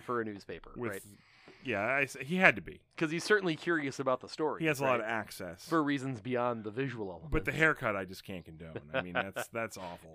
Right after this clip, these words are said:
Speaker 1: No, it's, it's, it's, it's not good. Um,
Speaker 2: And don't give me seventies, that was the style. That was not
Speaker 1: that
Speaker 2: the
Speaker 1: was
Speaker 2: style.
Speaker 1: not the style.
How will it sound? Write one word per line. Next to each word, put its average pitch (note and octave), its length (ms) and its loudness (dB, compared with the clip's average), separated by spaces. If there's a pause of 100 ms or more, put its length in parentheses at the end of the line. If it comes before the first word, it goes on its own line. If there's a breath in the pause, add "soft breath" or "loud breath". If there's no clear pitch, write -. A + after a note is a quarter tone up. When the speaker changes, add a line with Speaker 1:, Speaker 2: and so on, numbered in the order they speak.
Speaker 1:
No, F#2+ 220 -6
it's, G2 180 -12
it's, - 380 -14
it's, - 380 -16
it's A#2+ 200 -12
not G2 220 -10
good. - 160 -18 (300)
Um, F#2+ 260 -12
Speaker 2:
And C#3 160 -2
don't F3 160 2
give C#3+ 100 0
me C3 120 0
seventies, A2+ 540 0
that A2 140 2
was G2+ 140 -6
the F#2 60 -12
style. F#2 400 -4
That A2 160 -10
was G2+ 160 -14
not A2 180 0
Speaker 1:
that C3 120 -2
Speaker 2:
the - 40 -2
Speaker 1:
was D3+ 140 2
Speaker 2:
style. D3+ 120 -8
Speaker 1:
not C#3+ 260 -2
the C3+ 80 -6
style. - 640 -16